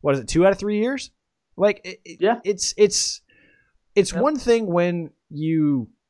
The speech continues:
Speaker 1: fail to beat a team like the Warriors. Okay, fine. It's the Warriors, whatever. But then when you join them the next year,
Speaker 2: Mm-hmm.
Speaker 1: d-, it, it,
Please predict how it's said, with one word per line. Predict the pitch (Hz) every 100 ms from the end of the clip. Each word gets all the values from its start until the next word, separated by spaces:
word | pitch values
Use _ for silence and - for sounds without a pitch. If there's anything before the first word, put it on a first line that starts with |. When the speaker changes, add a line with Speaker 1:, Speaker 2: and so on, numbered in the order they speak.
| _ _ -
Speaker 1:
fail | - 170 175 165
to | 160
beat | 117 143 143 135
a |
team | - 147
like | 131
the | 127
Warriors. | 123 131 98 -
Okay, | 165 190
fine. | 170 180 135 -
It's | - -
the | 147
Warriors, | 143 139 92 -
whatever. | 123 - - - -
But | -
then | 233
when | 226
you | 220
join | 143 104 170 165
them | 123 82 78 _
the | 135
next | 160 160 -
year, | 131 98 - _ _ _ _ _ -
Speaker 2:
Mm-hmm. | 190 202 277 262 _ _ _ _ _ _ _ _ _ _ _ _ -
Speaker 1:
d-, | 147
it, | - 156
it, | - - 196